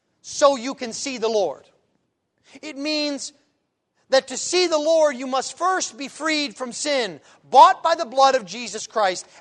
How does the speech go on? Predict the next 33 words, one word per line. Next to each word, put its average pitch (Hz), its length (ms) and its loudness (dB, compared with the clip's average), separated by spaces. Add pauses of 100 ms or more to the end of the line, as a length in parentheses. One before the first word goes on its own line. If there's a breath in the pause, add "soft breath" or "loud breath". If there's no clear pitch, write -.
and 185 200 -10
bound 254 480 2 (200)
to 277 100 -10
God. 226 500 2 (720 soft breath)
And 269 140 -4
if 196 160 -8
that 349 240 6
is 349 140 -6
true 302 280 -6
of 214 100 -8
you, 294 360 -4 (160 loud breath)
your 302 240 2
life 330 320 2
will 302 100 -10
be 285 120 -8
one 240 260 -4
of 233 100 -6
service 359 540 -4
to - 80 -12
God 170 460 -4 (560)
and 285 180 -6
righteousness, 285 880 -2 (300 soft breath)
and 285 160 -6
it 311 100 -10
will 302 160 -6
show 330 640 2 (160 loud breath)
in 349 220 -8
your 277 240 -2
life. 330 520 -4 (760)
People 320 380 -2
will 285 180 -2
see 359 300 -6
it. - 280 -8